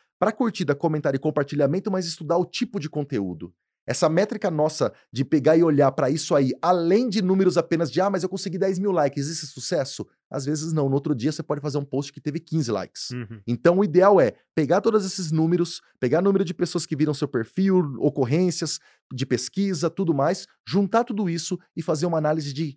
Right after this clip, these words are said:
Speaker 1: "Estou chegando no público que eu quero? Estou tendo retorno de propostas?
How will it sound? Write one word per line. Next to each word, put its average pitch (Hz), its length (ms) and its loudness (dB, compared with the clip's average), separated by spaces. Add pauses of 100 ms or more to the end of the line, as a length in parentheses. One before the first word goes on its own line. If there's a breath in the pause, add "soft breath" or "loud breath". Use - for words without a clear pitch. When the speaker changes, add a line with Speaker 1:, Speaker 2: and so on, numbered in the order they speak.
(120)
Speaker 1:
"Estou - 400 0
chegando 139 380 0
no 123 100 0
público 110 320 -8
que 101 80 -6
eu 95 60 -4
quero? 104 360 -2 (220)
Estou 233 400 4
tendo 196 240 -2
retorno 139 380 0
de 98 100 -10
propostas? 123 720 -4